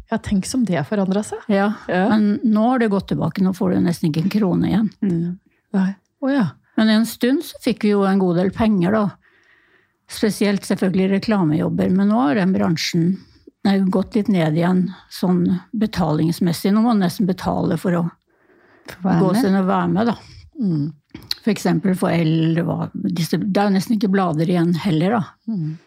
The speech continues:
Speaker 2: Så sånn er det. Og så åpnet jeg vel mine egne, der en par-tre salonger, og, og, ehm,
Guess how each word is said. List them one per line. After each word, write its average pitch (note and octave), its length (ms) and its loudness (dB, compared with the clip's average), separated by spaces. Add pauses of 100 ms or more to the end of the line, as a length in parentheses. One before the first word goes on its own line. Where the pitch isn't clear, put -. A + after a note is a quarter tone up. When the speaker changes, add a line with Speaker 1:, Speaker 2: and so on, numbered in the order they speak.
(480)
Speaker 2:
Så - 280 -2 (420)
sånn G3 260 0
er A3+ 140 2
det. D3+ 80 -2 (2500)
Og B3+ 120 2
så C#4 120 0 (440)
åpnet G#3 300 0
jeg F3 80 0
vel G3 160 2
mine G3+ 260 2
egne, F#3 440 2 (580)
der G3 400 0
en G3 100 0
par-tre G3+ 320 -2
salonger, G#3 720 0
og, G#3+ 380 0 (920)
og, G#3 200 2 (100)
ehm, G3 220 2